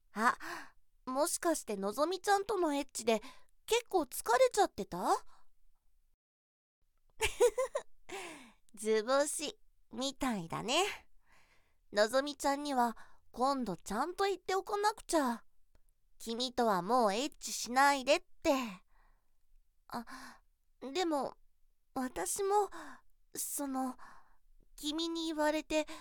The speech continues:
他の人としちゃう時あるから、お互い様か。<laughs> 私は君以外の人とエッチしてるのに、それを棚にあげてこんなこと言うの、やっぱりずるいよね。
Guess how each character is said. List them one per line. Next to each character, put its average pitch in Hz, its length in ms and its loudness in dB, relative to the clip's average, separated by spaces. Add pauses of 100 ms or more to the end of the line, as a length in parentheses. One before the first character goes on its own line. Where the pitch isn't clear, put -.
(240)
他 330 300 2
の 349 180 2
人 359 220 -2
と 247 160 -6
し - 140 -8
ち - 120 -4
ゃ 269 80 0
う 269 60 -2
時 247 340 -6
あ 240 160 0
る 247 100 -6
か 226 160 -2
ら、 208 220 -4 (540)
お 220 100 -8
互 220 380 2
い 269 40 -4
様 285 280 -4
か。 359 120 6 (800)
<laughs> - 1700 -4
私 269 440 -2
は 311 240 4 (400)
君 311 380 -4
以 320 40 -2
外 294 220 2
の 214 120 -6
人 233 220 -6
と 196 160 -4
エ 240 100 -2
ッ - 120 -8
チ 220 120 -10
し - 120 -8
て 233 120 -4
る 247 120 -2
の 226 140 -2
に、 196 300 -8 (460)
そ - 180 -8
れ 190 180 6
を 240 100 2
棚 233 260 0
に 254 160 0
あ 254 80 6
げ 262 100 -4
て 269 140 -4
こ 240 180 -6
ん 254 60 -8
な 277 100 -2
こ 339 120 -8
と 302 140 -6
言 240 200 -4
う - 20 -4
の、 202 220 -4 (480)
や 180 140 -6
っ - 100 -12
ぱ 294 120 6
り 349 120 -2
ず - 160 -10
る 214 120 -2
い 339 100 -6
よ 370 120 2
ね。 302 440 -4